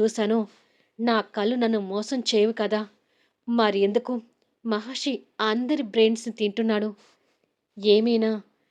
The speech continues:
గౌతమ్ మహర్షి ఇంట్లో ఎక్కువ రోజులు ఉండటం మంచిది కాదు. మహర్షిని నిజం ఏంటి అనేది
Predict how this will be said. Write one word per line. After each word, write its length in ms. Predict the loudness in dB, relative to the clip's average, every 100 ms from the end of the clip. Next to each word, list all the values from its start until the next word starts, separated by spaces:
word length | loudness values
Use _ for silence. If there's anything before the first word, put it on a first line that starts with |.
| _ -10
గౌతమ్ 580 | 2 6 6 4 0 0
మహర్షి 400 | -4 -6 -6 -2
ఇంట్లో 300 | -2 -2 -2 -2 _ _ 0
ఎక్కువ 380 | 0 0 2 4
రోజులు 280 | 4 2 -4
ఉండటం 280 | -2 -2
మంచిది 320 | -2 -2 -2 -2
కాదు. 260 | -2 -4 -6 _ _ _ _ _ -8
మహర్షిని 640 | -4 -4 -4 -4 0 2 2 -2 -10
నిజం 340 | -4 -2 0 2
ఏంటి 400 | 4 2 2 0
అనేది 280 | 2 0